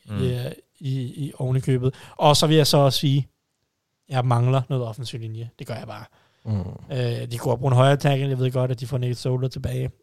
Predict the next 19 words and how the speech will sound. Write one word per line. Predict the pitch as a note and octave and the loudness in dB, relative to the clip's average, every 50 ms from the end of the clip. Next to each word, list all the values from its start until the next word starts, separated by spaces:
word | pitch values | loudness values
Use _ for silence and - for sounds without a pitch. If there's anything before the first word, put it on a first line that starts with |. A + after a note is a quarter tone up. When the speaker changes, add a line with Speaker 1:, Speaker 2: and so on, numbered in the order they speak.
| - C#3+ | -8 -4
Speaker 2:
Men | B2+ B2 | -4 -2
så | - - C3+ | 0 0 -2
giv | - - D3 C#3+ | 0 0 4 4
mig | D3 C3+ | 6 6
dog | B2+ | 4
en | B2+ B2 | 4 2
guard. | B2+ A#2 A2+ - - - - - | 0 -2 -2 -2 -4 -6 -12 -10
Jeg | - A#2+ | -10 -6
gider | A#2+ C3 C3+ C3 C3 | -2 0 2 2 2
ikke | B2+ C#3 | 2 2
at | B2+ | 0
se | - - C#3+ C3+ | 0 0 0 0
på, | - - C#3 C3 C3 B2 | 0 0 0 0 2 0
øh, | A#2+ A#2+ A#2+ B2 | 0 -2 -4 -4
Shane, | A2+ - - C3 B2+ B2+ B2 B2+ B2 | -2 0 2 2 2 2 2 2 2
øh, | B2 A#2+ B2 B2 B2 | 2 0 0 2 2
Lemieux | B2+ B2+ B2+ B2+ B2+ B2+ B2+ C3+ - - - - - - - - - - - | 4 4 4 4 4 4 2 2 0 -4 -12 -20 -20 -20 -20 -20 -20 -20 -6
og, | - F3 C3 B2 B2 A#2+ B2 A#2+ | 0 4 6 6 6 6 6 4
øh, | A#2+ A#2+ A#2 A#2 A#2 A2+ A2+ A2+ A2+ | 4 4 4 2 0 0 -2 -4 -6